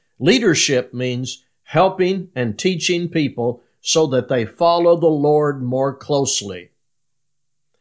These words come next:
Aquila and Priscilla didn't want Apollos to follow them. They wanted Apollos to follow the Lord.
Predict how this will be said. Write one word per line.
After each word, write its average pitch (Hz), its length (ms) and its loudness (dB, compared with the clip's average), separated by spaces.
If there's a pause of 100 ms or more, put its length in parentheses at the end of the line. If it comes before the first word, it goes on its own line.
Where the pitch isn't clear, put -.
(140)
Aquila 165 720 2
and 139 240 -2
Priscilla 131 720 0 (720)
didn't 190 340 2
want 180 300 -2
Apollos 139 760 -2
to 127 140 -2
follow 151 500 0
them. 151 540 2 (1080)
They 127 140 2
wanted 131 360 0
Apollos 113 840 -4 (320)
to 113 100 -4
follow 117 420 0
the 95 100 -4
Lord. 104 480 -2